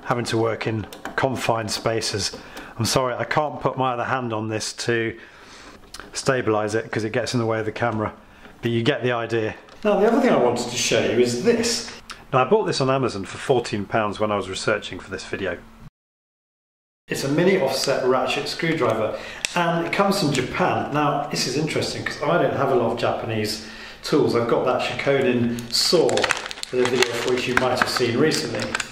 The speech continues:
But, you know, this is for fourteen pounds. It feels solid. It comes with a total of five bits, and you use the bit holder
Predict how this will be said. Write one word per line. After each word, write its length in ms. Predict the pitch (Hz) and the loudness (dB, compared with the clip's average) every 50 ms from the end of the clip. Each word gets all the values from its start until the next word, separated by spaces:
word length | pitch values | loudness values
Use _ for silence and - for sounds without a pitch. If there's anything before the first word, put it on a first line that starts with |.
| - - - - - - - - - - - - - | -2 0 0 0 0 -2 -4 -4 -6 -8 -14 -6 0
But, 340 | 202 185 - - - - 233 | 2 2 2 2 0 4 6
you 60 | 240 | 6
know, 200 | 233 233 233 - | 6 6 6 4
this 220 | 220 214 220 226 | 2 2 2 2
is 160 | - - - | 0 0 -2
for 160 | - - - - | -2 -4 -6 -4
fourteen 500 | - - 196 185 185 - 196 190 175 165 | 0 2 4 4 4 2 0 0 0 0
pounds. 360 | - 151 131 - 107 110 - - - | 0 0 0 2 0 0 -2 -4 -2
It 160 | 170 156 - | -4 -4 -4
feels 440 | - - - 196 208 214 214 202 - | -4 -2 2 4 4 6 6 4 2
solid. 420 | - - - 117 95 101 110 - - | 2 2 2 2 2 2 2 2 0
It 580 | - - - - - - - - - - - | -2 -6 -10 -12 -14 -16 -18 -18 -18 -12 -2
comes 260 | - 175 180 175 170 | 2 4 4 4 4
with 200 | 165 143 135 123 | 2 0 0 0
a 20 | 123 | 2
total 320 | - 143 131 - - 123 | 2 2 2 2 0 -2
of 60 | - | -4
five 460 | - - - 190 - 156 139 123 117 - | -2 0 2 2 4 4 2 0 0 -2
bits, 640 | 120 101 - - - - - - - - - - - - - - - - | -4 -4 -4 -6 -6 -6 -8 -8 -8 -12 -16 -20 -20 -20 -20 -20 -14 -8
and 140 | 117 117 127 | -4 0 0
you 140 | 123 120 120 | 2 2 4
use 300 | 135 151 156 139 - - | 4 4 4 2 0 0
the 60 | - | 0
bit 220 | - - - 117 | 2 2 2 2
holder 560 | - - 131 127 120 117 120 117 117 117 - | 2 2 2 4 4 4 4 4 2 2 -2